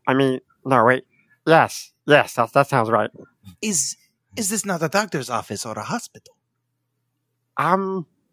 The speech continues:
Speaker 1: no?
Speaker 2: Where are we then?
Speaker 1: Um, I mean, you don't know?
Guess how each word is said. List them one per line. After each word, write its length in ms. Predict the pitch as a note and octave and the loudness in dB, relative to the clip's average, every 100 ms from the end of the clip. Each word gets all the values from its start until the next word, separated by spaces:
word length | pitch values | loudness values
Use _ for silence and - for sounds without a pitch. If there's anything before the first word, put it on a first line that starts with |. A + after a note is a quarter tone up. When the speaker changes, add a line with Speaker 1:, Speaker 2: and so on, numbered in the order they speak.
| _ _ _ _ _ _ _ _ _ _ | _ _ _ _ _ _ _ _ _ _
Speaker 1:
no? 500 | B2 A#2 A#2 B2 F3+ A#4 A#4 _ _ _ - | -8 -4 0 4 6 4 2 _ _ _ 0
Speaker 2:
Where 220 | A3 G#3+ | 0 2
are 220 | A3+ F3+ | 0 -4
we 180 | F#2+ F#2 | -8 -20
then? 120 | - _ _ _ _ _ _ _ _ _ _ _ _ _ _ _ - _ _ - | -20 _ _ _ _ _ _ _ _ _ _ _ _ _ _ _ -20 _ _ -2
Speaker 1:
Um, 420 | B2+ D#3 F3 D3+ _ _ _ _ _ _ _ C#3+ | 2 4 2 -8 _ _ _ _ _ _ _ -4
I 60 | |
mean, 220 | D#3 E3 | 0 0
you 100 | D#3+ | 0
don't 260 | E3 E3 E3 | 2 4 6
know? 360 | D#3+ F3 G4 | 6 4 2